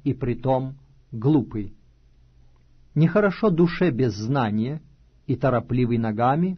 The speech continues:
оступится. Глупость человека извращает путь его, а сердце его негодует на Господа. Богатство прибавляет много друзей, а бедный оставляется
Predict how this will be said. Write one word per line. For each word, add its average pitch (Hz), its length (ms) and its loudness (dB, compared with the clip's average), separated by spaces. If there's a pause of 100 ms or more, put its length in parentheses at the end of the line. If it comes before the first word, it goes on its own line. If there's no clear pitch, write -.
(200)
оступится. - 920 -6 (1300)
Глупость 220 500 0
человека 123 800 0 (160)
извращает 135 1000 0
путь 131 340 -4
его, 101 380 -8 (380)
а 117 140 -2
сердце 143 560 0
его 131 200 2
негодует 123 760 0
на 120 120 -4
Господа. 107 640 -6 (1160)
Богатство 160 680 0
прибавляет 156 800 2 (460)
много 123 520 2
друзей, 107 540 -2 (1400)
а 120 140 -2
бедный 156 600 2
оставляется 123 1040 -2